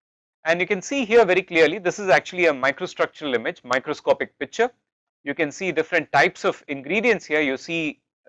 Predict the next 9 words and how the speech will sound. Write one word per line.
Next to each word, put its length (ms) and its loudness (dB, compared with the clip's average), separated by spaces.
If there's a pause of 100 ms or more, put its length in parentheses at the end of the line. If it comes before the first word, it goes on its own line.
the 80 -6
larger 560 2 (180)
grains 520 -2
which 140 -12
have 140 -4
been 200 -6
marked 300 0
as 180 -2 (140)
A, 260 -4